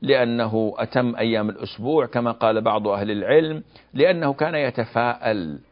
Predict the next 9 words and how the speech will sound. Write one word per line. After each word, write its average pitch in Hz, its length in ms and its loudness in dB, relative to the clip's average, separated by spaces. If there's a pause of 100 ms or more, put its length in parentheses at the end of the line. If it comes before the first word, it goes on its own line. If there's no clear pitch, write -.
(280)
والرسول 110 440 0
عليه 120 180 2
الصلاة 123 180 -2
والسلام 147 220 -2
كان 117 220 -2
يحب 107 580 -2 (420)
التفاؤل 151 640 0
كما 135 280 0
سيأتي 113 500 0